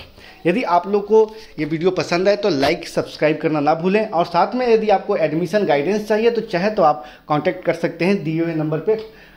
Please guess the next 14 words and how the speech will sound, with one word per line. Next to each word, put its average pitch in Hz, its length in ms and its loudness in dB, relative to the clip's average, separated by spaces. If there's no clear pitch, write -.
हमारे 233 260 2
टीम 190 220 0
आपको, 151 260 -2
हमारे 160 280 2
एक्सपर्ट 175 420 -2
आपको 175 340 0
बिल्कुल 180 360 0
आपको 185 320 2
एक 160 220 -4
सही 190 340 0
और 147 200 0
सटीक 170 340 -4
इन्फॉर्मेशन 139 500 -4
देंगे। 107 260 -10